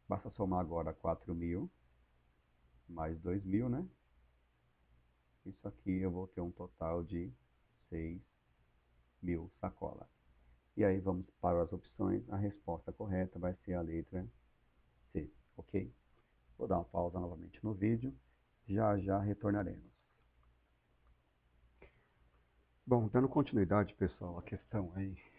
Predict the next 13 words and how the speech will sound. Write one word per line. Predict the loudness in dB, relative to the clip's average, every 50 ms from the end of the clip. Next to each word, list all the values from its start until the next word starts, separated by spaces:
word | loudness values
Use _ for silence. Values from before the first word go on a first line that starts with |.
| -20 _ _ -6
a | -4
resolução | -2 -2 0 0 -2 -4 -4 -8 -10
das | -10 -10 -10
questões, | -10 -14 -12 -8 -4 -2 -2 -2 -2
vamos | -4 -6 -4 -2
para | -2 -2
a | -4
questão | -4 -6 -10 -8 -6 -6 -6
trinta | -6 -6 -6 -4 -4 -4
e | -6 -6
sete, | -8 -12 -12 -12 -12 -16 -14 -10
tá? | -8 -8 -8 -10 -14 _ _ _ _ _ _ _ _ _ _ _ _ _ _ _ _ _ _ _ _ 0
Questão | 0 0 2 0 -2